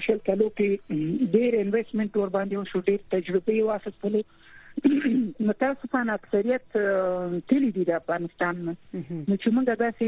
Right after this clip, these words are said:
Speaker 1: د فاکولټې دروازې بندې شي او یا د مکتبونو دروازې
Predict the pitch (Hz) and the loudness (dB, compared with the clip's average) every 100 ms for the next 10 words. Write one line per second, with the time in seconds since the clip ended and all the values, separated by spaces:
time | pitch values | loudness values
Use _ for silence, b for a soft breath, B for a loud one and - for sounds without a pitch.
0 | 208 208 202 196 202 214 208 233 226 220 | 2 0 0 -2 -2 0 0 2 2 2
1 | 202 196 196 190 208 202 196 185 180 - | 2 2 2 0 0 0 0 -2 -4 0
2 | 190 180 180 185 180 175 175 - 185 220 | 2 2 2 0 -2 -6 -4 -2 0 0
3 | 214 190 190 175 | 2 2 0 0